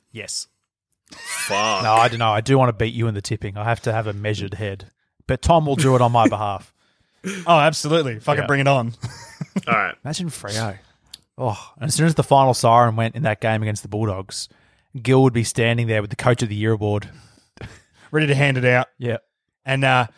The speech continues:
Speaker 3: as Gill gets close, he hands the, he hands the award over and goes, "Hmm, smells so minty fresh, Justin." <laughs>
Speaker 2: Um, the
Speaker 1: That's
Speaker 2: only
Speaker 1: very
Speaker 2: thing
Speaker 1: good.
Speaker 2: is,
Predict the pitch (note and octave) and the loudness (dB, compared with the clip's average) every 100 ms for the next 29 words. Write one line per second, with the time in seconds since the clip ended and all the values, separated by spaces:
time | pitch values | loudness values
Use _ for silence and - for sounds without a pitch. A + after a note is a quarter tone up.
0 | _ - D3 A#2 D3+ C#3 C3+ - C#3 C#3+ | _ -2 -2 2 4 4 0 0 2 2
1 | C#3+ C3 D3+ D3+ C3 B2+ C3 C#3+ D3+ A#2+ | 2 -2 -2 -2 -6 -8 -4 -2 -2 -2
2 | C3 C3+ B2 C3+ C#3+ B2+ B2+ C3 B2+ - | -6 -4 -2 2 2 2 2 2 2 -2
3 | _ - - F#3+ F3 A#2 F2+ - F#3+ A3+ | _ -20 -12 -6 -4 -4 -6 -4 2 2
4 | - D3+ B2 B2+ F3 C#3 B2 - E3 B3 | 2 2 2 2 2 2 0 0 2 2
5 | - - C3+ G2+ - - - - F3+ - | 0 -2 -4 -4 -4 -6 -4 -4 -4 -4
6 | - - - - - F#5+ F5 F5 - C4+ | -10 -8 -8 -8 -10 -12 -14 -4 -2 -2
7 | - _ - - A#3 F3 E3+ D#3+ F3 E3 | -4 _ -10 -6 -2 -2 -2 -4 -6 -10
8 | - F3+ B2+ B2+ B2+ B2 - B2 C#3 D#3+ | -10 -6 0 0 -2 -8 -16 -4 2 4
9 | E3 G#3+ C#3+ C#3 A#2 C#3+ C#3+ B2 - | 4 2 2 2 2 0 0 -2 -8